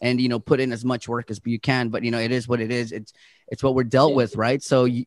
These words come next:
Speaker 1: you took that and you pushed to ex-, the extreme. And then now you made it to Tokyo. I saw pictures. I saw, you know, I kind of followed your journey, uh, when I first found out that you, you were representing. So I followed you on Instagram to kind of see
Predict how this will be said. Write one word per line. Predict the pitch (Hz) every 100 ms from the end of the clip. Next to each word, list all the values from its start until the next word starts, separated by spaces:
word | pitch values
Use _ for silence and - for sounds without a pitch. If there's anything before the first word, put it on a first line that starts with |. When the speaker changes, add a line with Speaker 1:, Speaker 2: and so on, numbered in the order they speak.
| -
Speaker 1:
you | 117 117
took | - 190
that | 139 147 147 _ 127
and | 127 123 120
you | 123
pushed | - 127 -
to | 123
ex-, | 113 -
the | 123 127
extreme. | 117 - 131 135 127 - _ _ _ _ _
And | 117
then | 127 127
now | 139 143 143 139
you | 127 127
made | 120 123
it | 120 -
to | 139 127 117 -
Tokyo. | - 123 110 127 117 113
I | 98
saw | 120 - 123
pictures. | - 127 - 131 123 123 117
I | 117
saw, | 107 123 113
you | 117 -
know, | 127 120 113 _ _
I | - 131
kind | 131 - 208
of | 196
followed | 151 160 151
your | 139
journey, | 113 143 143 120 - _ _ -
uh, | 110 120
when | 127 131
I | 120
first | - 135 - _ _
found | 123 127
out | 120 113
that | 120
you, | 120
you | 113 123
were | 123
representing. | 117 117 117 117 120 123 120
So | -
I | 113
followed | - 123 123 123
you | 120 120
on | 110 110 113
Instagram | 113 120 117 123 117
to | 127
kind | 151 156
of |
see | - 160 156